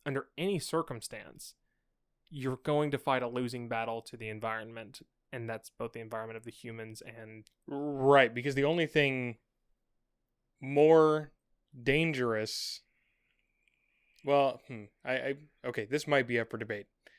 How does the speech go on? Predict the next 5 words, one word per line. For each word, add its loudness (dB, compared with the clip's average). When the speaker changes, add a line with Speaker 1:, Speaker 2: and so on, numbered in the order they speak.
Speaker 2:
A 6
thing 4
that 8
is 2
close 2